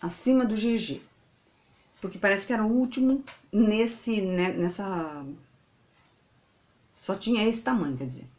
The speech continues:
Já deve tá acabando esses, esses daqui, não sei. Ele tem recorte na cintura aqui, tem um recorte aqui também. Aí, gente, ele é lindo, sabe? E a estampa é uma, ai, é tão gostosa essa estampa, gente. Eu amei.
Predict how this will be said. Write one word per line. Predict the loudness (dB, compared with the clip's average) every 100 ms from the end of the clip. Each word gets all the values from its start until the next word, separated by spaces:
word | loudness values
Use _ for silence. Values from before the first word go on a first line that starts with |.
| _ _ _ _ _ _ -14
Já | -8 -4
deve | -2 -2
tá | -4 -8
acabando | -8 -10 -6 -2 0 -2
esses, | -4 -8 -8
esses | -12 -10 -10
daqui, | -8 -10 -10
não | -8 -8 -10
sei. | -12 -14 -16 _ -10
Ele | -6 -4
tem | -2
recorte | -2 -4 -4 -4 -4 -6
na | -6
cintura | -6 -8 -8 -10 -10
aqui, | -12 -12
tem | -8 -8 -8 -12 -16 _ _ _ _
um | -16
recorte | -16 -16 -14 -10 -10 -14
aqui | -18 -14
também. | -10 -8 -8 -10 -12 -20 _ _ _ _ _ _ _ _ -6
Aí, | -2 -2
gente, | -2 -4 -4
ele | -4
é | -2 -2
lindo, | 0 -2 -6 -8 -10
sabe? | -6 -2 0
E |
a | 0
estampa | 0 -6 -2 2 4 2 -2 -2
é | 0
uma, | 0 -2 -4 -8 -18 -6
ai, | -2 -2 -2
é |
tão | -4 0 2 2
gostosa | 0 -4 -4 -2 -2 -4
essa | -6
estampa, | -6 -6 -4 -4 -8
gente. | -10 -12 -10
Eu | -6
amei. | -2 0 0 0 -2